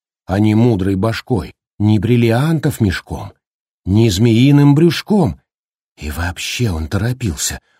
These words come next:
очень торопился, потому что «Я опаздываю, я так опаздываю», сказал белый кролик. Белый кролик.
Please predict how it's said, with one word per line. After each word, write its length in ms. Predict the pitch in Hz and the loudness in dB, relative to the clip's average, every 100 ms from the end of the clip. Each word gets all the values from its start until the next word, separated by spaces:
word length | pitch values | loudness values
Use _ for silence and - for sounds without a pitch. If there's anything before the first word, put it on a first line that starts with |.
| _ | _
очень 500 | - 143 135 - 90 | -6 -2 -2 -2 -4
торопился, 600 | 80 92 101 82 - - | -2 -4 -4 -8 -8 -8
потому 380 | - - 131 160 | -6 -4 -2 -2
что 320 | 143 - 156 - _ _ _ _ _ _ | -2 -4 -4 -6 _ _ _ _ _ _
«Я 340 | - - - | -10 -8 -6
опаздываю, 880 | - - - 107 104 78 85 73 69 | -8 -10 -6 -4 -6 -6 -8 -8 -10
я 180 | 69 80 | -8 -8
так 260 | - 139 147 | -6 -4 -4
опаздываю», 800 | 143 143 92 - 78 71 - - _ - | -2 -4 -4 -6 -8 -8 -10 -14 _ -14
сказал 500 | - 127 113 123 117 | -6 -4 -2 -2 0
белый 340 | 120 120 127 | 2 2 0
кролик. 540 | 123 113 76 62 - _ _ _ _ | -2 -4 -4 -8 -16 _ _ _ _
Белый 560 | 104 101 101 90 90 87 | -2 2 2 2 0 -2
кролик. 680 | - 98 90 69 - - | -4 -6 -6 -6 -12 -20